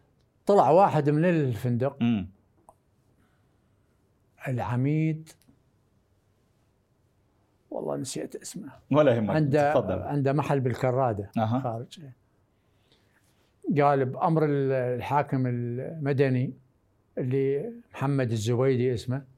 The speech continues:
Speaker 2: أها.
Speaker 1: "هاي الفلوس ما تاخذوها." قلت له: "شنو ما ناخذها؟ هاي فلوس الدولة،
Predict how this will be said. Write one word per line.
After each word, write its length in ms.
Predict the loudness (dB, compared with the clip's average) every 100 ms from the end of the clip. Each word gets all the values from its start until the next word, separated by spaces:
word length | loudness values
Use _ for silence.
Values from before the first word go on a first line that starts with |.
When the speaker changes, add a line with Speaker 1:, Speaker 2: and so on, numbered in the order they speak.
| _ _
Speaker 2:
أها. 240 | -6 -4 -2
Speaker 1:
"هاي 140 | 0
الفلوس 640 | 0 -2 0 0 -2 -10 -16 _ _ _ _
ما 120 | -4
تاخذوها." 500 | -2 -2 -2 -6 -6 -12 _ _ _ _ _ _ _ _ _ _ _ _ _ _ _ _ _ _ _
قلت 120 | -10
له: 60 | -8
"شنو 280 | -4 -2
ما 100 | -2
ناخذها؟ 440 | -2 -6 -10 -12 -14
هاي 180 | -4 -4
فلوس 260 | -2 -4 -4
الدولة، 460 | -2 0 0 0